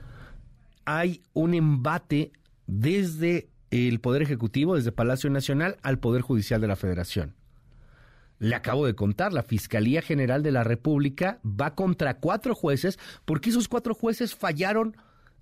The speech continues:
en contra de lo que quería el presidente y lo que quería el fiscal. ¿Qué querían? Pues querían que Rosario Robles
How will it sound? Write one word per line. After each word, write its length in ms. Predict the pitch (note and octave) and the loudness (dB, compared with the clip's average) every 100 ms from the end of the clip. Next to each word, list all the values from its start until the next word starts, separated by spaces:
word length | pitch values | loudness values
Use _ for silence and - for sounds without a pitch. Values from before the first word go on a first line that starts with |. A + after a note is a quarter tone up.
| - | -2
en 200 | F3+ F3+ | 0 2
contra 420 | F3+ G#3 G#3+ A3+ | 0 0 0 2
de 120 | F#3+ | 2
lo 200 | D#3+ D#3+ | 2 0
que 220 | F#3 F3 | -2 -2
quería 400 | - F3+ F3+ A3+ | 0 0 2 2
el 100 | G#3 | 0
presidente 480 | F#3 F3 E3 F3 G3 | 0 0 2 2 0
y 60 | F#3+ | 0
lo 160 | F3 | 0
que 160 | F#3+ E3+ | -2 -2
quería 300 | E3 E3 G3 | -2 0 0
el 80 | F3+ | 0
fiscal. 440 | E3 - G3+ G#2 - - - _ - - _ - - - | -2 -2 -4 -4 -12 -20 -20 _ -20 -20 _ -20 -12 -6
¿Qué 160 | C3+ | -4
querían? 380 | E3 E3 A3 D3+ | -2 0 0 0
Pues 180 | - - | -4 -10
querían 360 | F2+ F2+ C3 | -8 -4 -4
que 120 | D3+ D#3+ | -2 -2
Rosario 380 | C3+ B2 C#3+ | 0 2 2
Robles 420 | C#3+ D#3+ A3 A3 | 2 2 0 -2